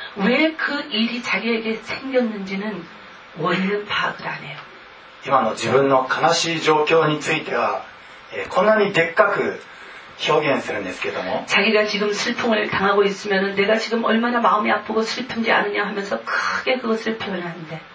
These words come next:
Speaker 2: その原因となってしまった自分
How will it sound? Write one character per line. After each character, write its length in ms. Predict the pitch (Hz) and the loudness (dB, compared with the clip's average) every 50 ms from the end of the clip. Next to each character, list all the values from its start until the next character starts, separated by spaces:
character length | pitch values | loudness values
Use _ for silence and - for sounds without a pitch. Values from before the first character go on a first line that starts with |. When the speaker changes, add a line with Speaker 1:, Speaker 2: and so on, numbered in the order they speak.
| - - - - - - | -20 -20 -20 -20 -20 -18
Speaker 2:
そ 240 | - - - 135 123 | -14 -10 -4 -2 0
の 200 | 120 120 113 110 - | 2 2 0 0 2
原 260 | - 123 139 170 185 | 2 4 4 4 2
因 100 | 180 180 | 2 2
と 120 | - 175 165 | 4 4 4
な 120 | 165 170 170 | 4 4 2
っ 60 | - | 0
て 100 | - - | -4 -2
し 140 | - - - | -2 0 2
ま 100 | 110 - | 2 0
っ 60 | 110 - - | 0 -2 -4
た 320 | - 127 127 139 - - - - 117 110 | -2 -2 0 0 -2 -2 -4 -10 -16 -6
自 240 | - - - - - | -4 -2 -2 0 2
分 380 | - 185 190 190 185 185 - | 2 4 4 2 0 -2 -4